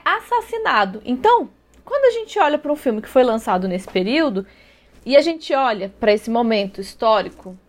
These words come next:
e social que os Estados Unidos, é, n-, tava tendo ali naquele momento, a gente vai perceber que era um momento de muita, de muito confronto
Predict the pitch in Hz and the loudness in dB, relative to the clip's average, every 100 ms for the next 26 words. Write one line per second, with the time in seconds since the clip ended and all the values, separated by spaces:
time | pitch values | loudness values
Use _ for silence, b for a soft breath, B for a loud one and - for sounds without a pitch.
0 | - 185 190 196 - 190 220 285 220 190 | -20 -8 -6 -6 -4 -4 0 0 0 -8
1 | - 196 190 180 175 180 185 170 180 _ | -6 -4 0 0 0 -6 -8 -10 -18 _
2 | _ _ _ _ - 202 196 190 185 180 | _ _ _ _ -4 0 0 0 -2 -6
3 | 180 _ - 208 185 - 202 180 196 208 | -10 _ -16 -12 -12 -2 0 0 -2 -2
4 | 208 294 269 196 202 190 180 185 196 208 | 2 2 2 -2 -4 -6 -8 -10 -8 -4
5 | 185 180 202 294 320 - 190 b b b | -2 0 2 2 0 -10 -20 b b b
6 | b b 208 247 269 277 220 285 403 349 | b b 0 0 -2 0 2 2 2 -4
7 | - 214 214 320 330 277 277 294 269 240 | -2 -2 0 -2 0 0 0 0 -2 0
8 | 294 302 247 277 254 294 349 403 381 330 | -2 -4 -2 0 2 0 -2 0 0 0
9 | 220 262 247 320 381 381 349 - - 262 | -2 -2 0 0 0 0 -2 -6 0 2
10 | 311 370 349 247 202 | 2 0 -4 -6 -6